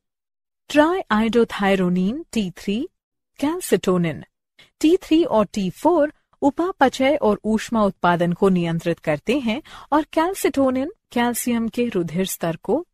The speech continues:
नियमित करने में सहायता करता है। थायराइड ग्रंथि में बड़ी गोलाकार संरचनाएं होती हैं जो पुटिकाएं कहलाती हैं। प्रत्येक पुटिका में थायरोग्लोबुलिन नामक जेल जैसा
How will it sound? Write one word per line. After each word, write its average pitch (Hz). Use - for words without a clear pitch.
नियमित 190
करने 175
में 220
सहायता 175
करता 170
है। 170
थायराइड 180
ग्रंथि 170
में 214
बड़ी 180
गोलाकार 175
संरचनाएं 170
होती 170
हैं 180
जो 311
पुटिकाएं 196
कहलाती 180
हैं। 165
प्रत्येक 311
पुटिका 180
में 185
थायरोग्लोबुलिन 269
नामक 208
जेल 190
जैसा 160